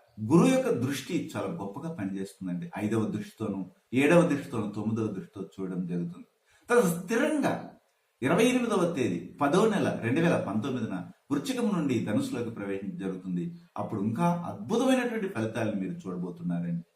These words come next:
అయితే ఇక్కడ ఇవన్నీ కూడా మనం ఇక్కడ పరిశీలనకు తీసుకుని, ఇంతకుముందు కూడా నేను రెండు వేల పంతొమ్మిది నూతన సంవత్సరాన్ని పరిశీ-, పరిశీలించి చెప్పాను. అయితే ఇప్పుడు ఉగాది పురస్కరించుకొని మరెన్నో అవకాశాలు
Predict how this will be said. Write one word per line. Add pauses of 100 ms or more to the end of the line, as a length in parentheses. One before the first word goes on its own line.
(680)
అయితే
ఇక్కడ
ఇవన్నీ
కూడా (160)
మనం (160)
ఇక్కడ (320)
పరిశీలనకు (100)
తీసుకుని, (380)
ఇంతకుముందు
కూడా
నేను
రెండు
వేల (120)
పంతొమ్మిది
నూతన (120)
సంవత్సరాన్ని
పరిశీ-, (300)
పరిశీలించి
చెప్పాను. (320)
అయితే
ఇప్పుడు (380)
ఉగాది (100)
పురస్కరించుకొని (440)
మరెన్నో (140)
అవకాశాలు